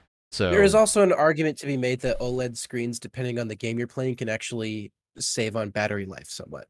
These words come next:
Speaker 2: uh, because of the way that oled screens work. Like, if
Speaker 1: The, the
Speaker 2: there's
Speaker 1: battery life reports we've gotten for this are exactly the same. They, they've reported
Speaker 2: Exactly the
Speaker 1: the battery
Speaker 2: same.
Speaker 1: life has not changed at all.
Speaker 2: In,
Speaker 1: So
Speaker 2: in theory,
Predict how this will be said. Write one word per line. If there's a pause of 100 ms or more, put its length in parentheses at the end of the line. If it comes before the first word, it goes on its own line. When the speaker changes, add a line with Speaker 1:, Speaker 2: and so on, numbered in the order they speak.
Speaker 2:
uh,
because
of
the
way
that
oled
screens
work.
Like,
if
Speaker 1:
The,
the
Speaker 2:
there's
Speaker 1:
battery
life
reports
we've
gotten
for
this
are
exactly
the
same. (120)
They,
they've
reported
Speaker 2:
Exactly
the
Speaker 1:
the
battery
Speaker 2:
same.
Speaker 1:
life
has
not
changed
at
all. (640)
Speaker 2:
In,
Speaker 1:
So
Speaker 2:
in
theory,